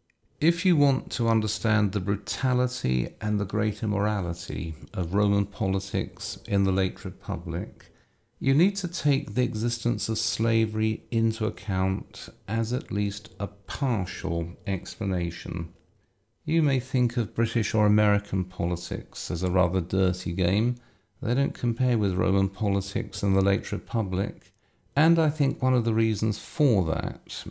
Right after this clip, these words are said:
is that in Britain and America we don't have slavery,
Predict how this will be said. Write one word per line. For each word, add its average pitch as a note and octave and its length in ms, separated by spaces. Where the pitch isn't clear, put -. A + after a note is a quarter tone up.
is G2+ 300
that G2+ 340
in F#2+ 140
Britain G#2 600
and F#2 200
America F#2 760
we B2 200
don't B2+ 400
have - 200
slavery, F#2+ 840